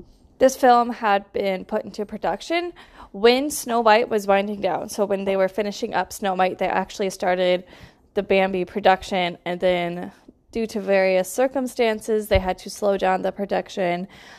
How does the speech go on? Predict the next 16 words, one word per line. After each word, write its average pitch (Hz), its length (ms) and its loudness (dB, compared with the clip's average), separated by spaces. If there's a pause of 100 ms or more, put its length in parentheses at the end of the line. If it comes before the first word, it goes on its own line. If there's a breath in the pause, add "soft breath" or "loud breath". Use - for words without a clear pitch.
(160 loud breath)
um, 190 680 0 (1800)
and 208 140 2
then 185 320 4 (180)
eventually 214 720 4
picked 226 320 -6
it 196 240 0 (160)
back 202 280 0
up 190 320 -2
later. 208 580 2 (880 loud breath)
Okay, 240 480 4
so 240 720 4 (220)
for 226 340 6
Bambi, 269 600 0 (560)
I 226 300 2 (100)
have 262 400 0
found 214 520 2